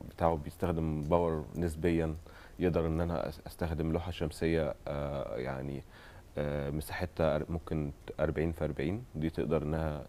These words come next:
آه، ت-، ت-، تعمل أو تسبلاي ال-، الروبوت او السيستم بالحاجه شكل كده. اللي انا بتكلم عنه ده، آه، روبوت، آه، آه، آه، جراوند فيكل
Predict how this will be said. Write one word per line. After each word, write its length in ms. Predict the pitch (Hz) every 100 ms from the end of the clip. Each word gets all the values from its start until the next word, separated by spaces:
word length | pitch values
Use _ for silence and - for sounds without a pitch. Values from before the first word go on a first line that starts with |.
| -
آه، 280 | - 71 71 -
ت-، 80 | 78 - -
ت-، 60 | - -
تعمل 500 | 87 82 78 78 -
أو 120 | 73
تسبلاي 580 | 76 - 80 82 82 80 - - - - -
ال-، 920 | 76 71 69 69 67 67 67 65 -
الروبوت 360 | 73 85 80 -
او 320 | 73 71 71
السيستم 680 | 69 67 - 87 - 78
بالحاجه 320 | 71 71 78 80
شكل 220 | - 76
كده. 240 | 80 92 - - - - - - - - - -
اللي 120 | 85
انا 80 | 85
بتكلم 420 | 78 - 85 80
عنه 240 | 80 82
ده، 180 | 76 80 - - - - -
آه، 720 | - 71 69 69 71 69 67
روبوت، 380 | 73 92 82 76 - -
آه، 640 | 78 73 71 69 67 67 67 67 - -
آه، 280 | 69 71 73
آه، 400 | - 71 69 65
جراوند 480 | 76 87 87 80 76
فيكل 340 | 78 82 113